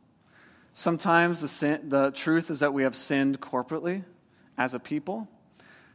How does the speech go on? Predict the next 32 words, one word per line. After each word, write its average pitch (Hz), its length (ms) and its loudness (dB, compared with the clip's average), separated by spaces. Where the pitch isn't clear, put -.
Sometimes 185 560 2
the 160 80 -4
truth 170 560 2
is 151 320 2
we're 135 160 0
hurting 180 480 0
because 170 280 -2
of 135 80 -4
another 156 300 4
person's 127 420 -6
sin 117 420 -6
or 147 240 4
as 143 180 2
a 135 40 -2
result 139 360 0
of 131 80 -4
forces 135 540 -4
beyond 120 400 -4
our 117 80 -4
control. 143 640 -4
Sometimes 151 500 0
the 139 80 -4
truth 143 260 -2
is 131 160 -2
we're 123 80 -4
hurting 160 580 0
and 135 140 -4
we 123 100 -4
just 135 380 -2
don't 131 260 -4
know 120 180 -4
why. 101 420 -12